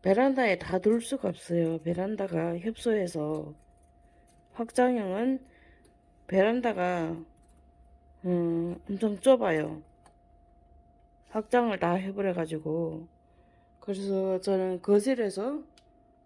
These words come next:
음, 이꼬지 아이들이나 뭐 다육이를 많이 키우거든요.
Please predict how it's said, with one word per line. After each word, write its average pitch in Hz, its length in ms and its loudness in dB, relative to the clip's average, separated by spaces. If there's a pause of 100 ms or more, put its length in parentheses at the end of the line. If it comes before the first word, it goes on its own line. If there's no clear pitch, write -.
음, 160 400 -2
이꼬지 254 420 0
아이들이나 202 800 -4 (600)
뭐 165 640 -4 (500)
다육이를 196 480 2
많이 180 260 -6
키우거든요. 190 800 -2